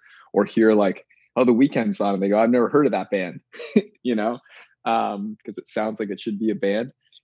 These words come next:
And I think one of my favorite songs that he has ever, uh, recorded is the Dirty Diana, um, cover from, from M J.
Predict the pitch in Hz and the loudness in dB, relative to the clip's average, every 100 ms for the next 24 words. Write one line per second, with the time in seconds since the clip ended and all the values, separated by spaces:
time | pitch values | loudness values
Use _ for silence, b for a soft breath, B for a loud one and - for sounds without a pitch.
0 | _ - 127 120 113 - - 113 165 - | _ -2 -2 0 -2 -6 -4 0 -2 -4
1 | - 143 123 - 110 131 165 117 101 - | -6 -4 -6 -10 -6 -4 -4 -6 -8 0
2 | 135 123 - - 107 101 98 90 - 110 | 0 0 -6 -6 -6 -6 -8 -12 -6 -4
3 | 104 98 95 92 92 _ _ - 92 90 | -4 -4 -4 -8 -10 _ _ -10 -8 -8
4 | 80 - - - 117 101 92 92 - _ | -10 -12 -10 0 0 0 -4 -8 -12 _
5 | _ _ _ 98 90 - 113 104 95 95 | _ _ _ -4 -4 -2 0 2 0 -2
6 | 92 95 113 131 _ _ _ _ - 117 | -2 -2 -4 -6 _ _ _ _ -6 -4
7 | 120 113 127 _ _ _ - 117 127 120 | -2 -2 -6 _ _ _ 0 2 2 0
8 | 95 92 - 95 95 107 123 139 | -4 -6 -6 -4 0 2 4 2